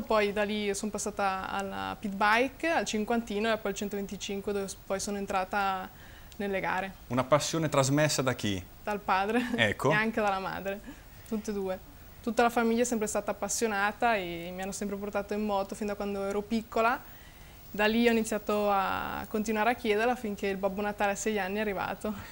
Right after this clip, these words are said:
Speaker 2: <laughs> Ricordiamo Simona, sei di Sondrio, giusto?
Speaker 1: Esatto.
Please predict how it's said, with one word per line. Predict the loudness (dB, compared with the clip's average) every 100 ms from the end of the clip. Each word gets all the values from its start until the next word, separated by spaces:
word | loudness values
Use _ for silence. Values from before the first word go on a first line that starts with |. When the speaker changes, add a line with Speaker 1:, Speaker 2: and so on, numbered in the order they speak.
| -6 0
Speaker 2:
<laughs> | 0 0 -2 -4 -4 -12 -12 -12 -8
Ricordiamo | -2 2 4 4 4 6 6 4
Simona, | 4 2 4 2 2
sei | 2 4 4
di | 4
Sondrio, | 2 4 4 4 2
giusto? | 2 0 2 0 0 -8
Speaker 1:
Esatto. | -10 -8 -8 -8 -8 -10